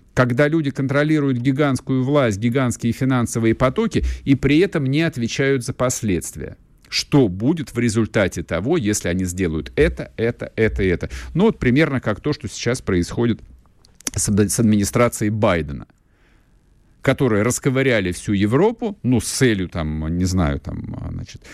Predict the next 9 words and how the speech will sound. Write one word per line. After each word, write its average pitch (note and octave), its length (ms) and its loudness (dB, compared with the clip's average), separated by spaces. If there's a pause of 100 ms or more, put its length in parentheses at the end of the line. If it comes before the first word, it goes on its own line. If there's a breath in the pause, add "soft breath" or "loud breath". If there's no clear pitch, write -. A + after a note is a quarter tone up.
(160 loud breath)
привести A#2 440 4
в E2+ 80 -6
чувство F#2 320 -2
Российскую F2+ 480 0
Федерацию, C3 560 2
но A2+ 140 2
ценой A#2+ 400 2
этого B2+ 420 0
будет, G#2 420 -2